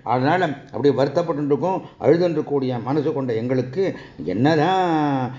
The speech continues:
அவர்கள் வந்து கண்மே கெடுதல் பண்ண முடியும்? கண்-, கண்ணனே போன அப்புறம் இப்ப என்னதான் கெடுதல் பண்ண முடியும்? அப்படி ஹே கோபிகளே, எந்த கிருஷ்ணனுடைய அனுராகத்தால், அதாவது அவனுடைய,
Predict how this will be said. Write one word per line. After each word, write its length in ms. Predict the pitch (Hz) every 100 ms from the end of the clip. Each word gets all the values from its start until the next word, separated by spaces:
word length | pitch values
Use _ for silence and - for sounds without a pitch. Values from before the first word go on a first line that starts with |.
| -
அவர்கள் 300 | 127 135 131
வந்து 220 | 127 143 139
கண்மே 320 | 135 139 156
கெடுதல் 280 | 131 139 139
பண்ண 180 | 120 123
முடியும்? 340 | 117 110 120 123 - _ _
கண்-, 280 | 127 113 98
கண்ணனே 400 | - 143 180 190
போன 180 | 170 165
அப்புறம் 220 | 156 175
இப்ப 120 | 151
என்னதான் 360 | 135 143 170 170
கெடுதல் 260 | 151 160
பண்ண 160 | 139 135
முடியும்? 380 | 127 120 123 127 - - - - - -
அப்படி 400 | 127 127 190 208
ஹே 160 | 143 185
கோபிகளே, 560 | 156 180 190 185 196 214 185 - -
எந்த 220 | 123 185
கிருஷ்ணனுடைய 800 | - 131 - 180 151 151 160 170 - - 98
அனுராகத்தால், 760 | 147 185 147 117 - 98 87
அதாவது 640 | - 110 135 139 135 123 143 -
அவனுடைய, 600 | - 127 135 123 127 143